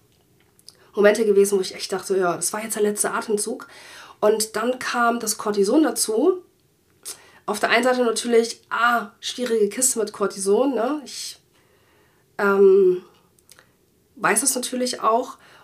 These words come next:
und das hat meine Ohren nicht aufgemacht. Normalerweise, wenn ich sowas habe, gehen die Ohren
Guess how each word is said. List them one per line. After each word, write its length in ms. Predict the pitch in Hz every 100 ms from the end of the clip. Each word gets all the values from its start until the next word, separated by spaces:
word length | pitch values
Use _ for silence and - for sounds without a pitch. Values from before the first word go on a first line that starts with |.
| _
und 320 | 202 202 202
das 140 | 202 262
hat 80 | 247
meine 220 | 190 185
Ohren 160 | 247
nicht 180 | 214 -
aufgemacht. 540 | - - - - - _ _ -
Normalerweise, 800 | 202 277 285 214 208 208 262 277
wenn 120 | 202
ich 120 | 202
sowas 340 | - 202 - -
habe, 500 | 269 254 196 208 208
gehen 240 | 180 226 208
die 100 | 180
Ohren 400 | - 220 240